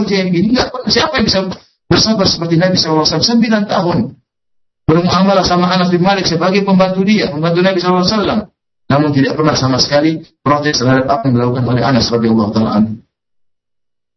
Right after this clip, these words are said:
Lihatlah bagaimana akhlak Nabi yang tentunya sulit bagi kita bisa mendapatkan orang yang seperti akhlaknya.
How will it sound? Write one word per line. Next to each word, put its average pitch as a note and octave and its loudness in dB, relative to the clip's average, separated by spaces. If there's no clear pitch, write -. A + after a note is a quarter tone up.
Lihatlah D#3 2
bagaimana C3+ 2
akhlak C3 -2
Nabi C#3+ 2
yang D#3+ 0
tentunya G3+ 2
sulit - -2
bagi F#3+ 2
kita F#3+ -2
bisa D3+ -2
mendapatkan D#3+ -2
orang A#3+ 2
yang F3 0
seperti E3 0
akhlaknya. A#2 0